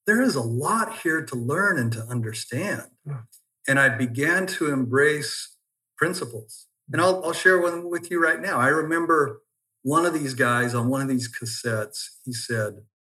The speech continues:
Speaker 1: "The definition of success," and by the way, I haven't found a better definition of success than this one. He said, "The definition of success is the day-by-day realization of goals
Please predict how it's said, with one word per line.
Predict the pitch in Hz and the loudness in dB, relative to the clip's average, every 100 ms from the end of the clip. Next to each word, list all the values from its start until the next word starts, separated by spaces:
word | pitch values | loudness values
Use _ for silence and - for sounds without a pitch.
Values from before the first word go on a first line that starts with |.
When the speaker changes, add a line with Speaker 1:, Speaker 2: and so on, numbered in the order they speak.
| _ _ _ _ - | _ _ _ _ -8
Speaker 1:
"The | 113 | -2
definition | 117 170 180 185 180 180 - | 2 2 2 0 0 -2 -2
of | 156 127 | -4 -4
success," | 139 117 - 131 107 92 - 139 | -8 -8 -4 -2 -2 -6 -10 -4
and | 135 | 4
by | 175 | 4
the | 156 | 4
way, | 135 104 104 | -2 -4 2
I | 147 | 6
haven't | 185 147 120 | 6 4 -4
found | 143 135 120 | -2 -2 -2
a | |
better | 110 117 127 120 | -4 0 2 2
definition | 113 113 113 113 107 110 | 0 -4 -4 -8 -8 -10
of | 107 | -12
success | - 110 - 110 110 | -12 -12 -8 -8 -8
than | - 101 | -14 -20
this | 98 - | -16 -16
one. | _ _ _ _ _ _ _ _ _ 131 | _ _ _ _ _ _ _ _ _ -10
He | |
said, | 120 127 117 117 _ _ _ 123 | -4 -4 -4 -10 _ _ _ -8
"The | |
definition | 120 135 190 190 220 202 185 - 170 | -2 2 2 0 -2 -2 -2 -2 -4
of | 131 | -4
success | 117 123 113 - 127 110 107 110 - _ _ _ _ - | -6 -8 -8 -4 0 0 -2 -6 -12 _ _ _ _ -4
is | 127 113 | -4 -2
the | 110 | -6
day-by-day | 110 147 175 175 170 160 127 110 107 107 107 - _ _ | 0 2 4 2 0 2 4 4 4 0 -2 -10 _ _
realization | 123 120 170 175 170 139 131 131 117 127 120 | -2 2 2 4 4 4 4 4 0 -2 -2
of | 117 113 110 | -2 -6 -4
goals | 156 170 117 - 127 - - - | -2 0 -2 -4 -8 -10 -12 -16